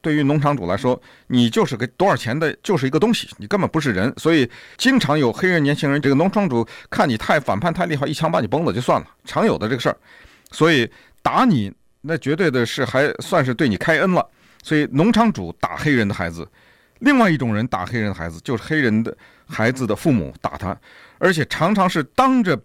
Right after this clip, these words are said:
白人农庄主的面打。这种打有点像我们华人教育孩子，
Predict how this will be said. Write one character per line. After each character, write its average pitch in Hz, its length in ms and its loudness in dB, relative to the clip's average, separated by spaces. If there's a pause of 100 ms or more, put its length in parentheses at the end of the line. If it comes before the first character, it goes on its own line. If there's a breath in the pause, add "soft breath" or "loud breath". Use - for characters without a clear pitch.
(100)
白 151 160 2
人 180 340 2
农 170 160 2
庄 208 200 2
主 131 120 -4
的 120 80 -2
面 160 160 2
打。 71 240 -4 (520 soft breath)
这 277 180 2
种 160 160 0
打 90 340 -4 (100)
有 139 140 -2
点 139 140 2
像 135 140 -2
我 110 40 0
们 98 140 0
华 107 160 0
人 104 320 0
教 104 220 2
育 87 100 -4
孩 82 160 -6
子， 85 180 -8